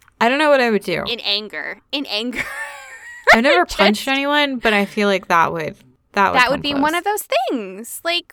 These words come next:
Speaker 2: what the fuck, dude? And you, and it's not like we're strangers. We know each other. You sit there and talk about my appearance to people all the time. Like, go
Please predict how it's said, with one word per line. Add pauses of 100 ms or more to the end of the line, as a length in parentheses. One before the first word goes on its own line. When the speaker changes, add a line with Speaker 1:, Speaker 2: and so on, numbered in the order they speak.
(100)
Speaker 2:
what
the
fuck, (100)
dude? (240)
And
you,
and
it's
not
like
we're
strangers.
We
know
each
other. (320)
You
sit
there
and
talk
about
my
appearance
to
people
all
the
time.
Like,
go